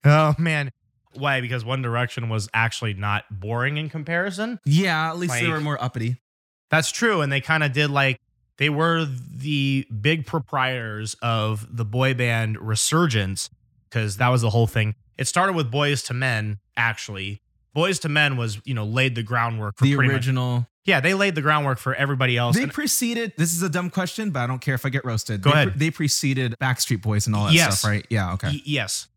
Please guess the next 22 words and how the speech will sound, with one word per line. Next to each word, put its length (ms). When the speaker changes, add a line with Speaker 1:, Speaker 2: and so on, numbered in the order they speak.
Speaker 1:
Because 420
Boyz 340
two 80
Men 260
was, 220
like, 260
late 360
eighties, 460
early 280
nineties. 480
Speaker 2:
Gotcha. 280
Speaker 1:
Yeah, 200
if 100
you 100
wanna 160
go 160
even 240
deeper 320
than 160
that, 260
New 200
Edition 760